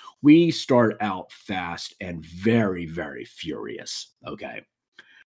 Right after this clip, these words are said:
So, at the Five Aces Diner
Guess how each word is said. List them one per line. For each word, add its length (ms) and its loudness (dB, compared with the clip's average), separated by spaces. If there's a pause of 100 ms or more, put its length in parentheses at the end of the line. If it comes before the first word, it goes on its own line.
So, 520 4 (1000)
at 100 -2
the 80 0
Five 320 6
Aces 320 4
Diner 400 -8